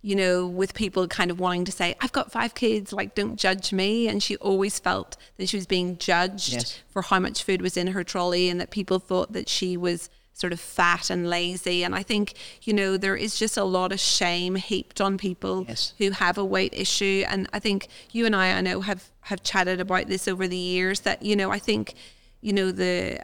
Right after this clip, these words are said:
Speaker 1: uptake in surgery and the success of the recent,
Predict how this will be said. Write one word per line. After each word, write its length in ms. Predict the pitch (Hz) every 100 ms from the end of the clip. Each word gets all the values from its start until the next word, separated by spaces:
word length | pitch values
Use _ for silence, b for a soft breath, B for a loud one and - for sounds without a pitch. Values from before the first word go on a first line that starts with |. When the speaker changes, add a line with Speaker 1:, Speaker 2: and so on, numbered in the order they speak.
| -
Speaker 1:
uptake 640 | 220 - - 208 202 - -
in 340 | 202 185 175 190
surgery 800 | - - 196 196 - 180 185 185 - -
and 500 | 185 180 175 175 - _ -
the 160 | 185 175
success 580 | - 190 - 185 190
of 240 | 185 185 185
the 180 | 185 175
recent, 480 | 180 180 - 180